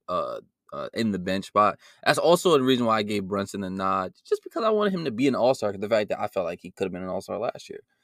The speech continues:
So that's the same reason why, why I have Trey in here, because twenty-seven eleven. Honestly, even if you weren't even watching the game, you just looked at twenty-seven eleven, there's no way you're telling me that's not an all-star.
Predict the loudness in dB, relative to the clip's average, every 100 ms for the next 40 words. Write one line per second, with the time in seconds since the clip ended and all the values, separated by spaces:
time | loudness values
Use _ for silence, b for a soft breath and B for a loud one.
0 | _ 0 2 4 0 _ _ _ _ 2
1 | 2 4 2 4 4 2 2 0 0 2
2 | 4 4 0 -2 -4 -4 -4 -4 -4 -6
3 | -6 -8 -8 b b -2 0 4 4 4
4 | 0 -4 -12 b b 4 4 4 -2 -4
5 | -2 -2 -2 -2 -2 0 -2 0 -2 -2
6 | -6 -4 -4 -6 -6 -6 -6 -6 -6 -6
7 | -4 -6 -6 -8 -8 -8 -8 -6 -6 -6
8 | -10 -14 -16 -18 -18 -20 -20 -20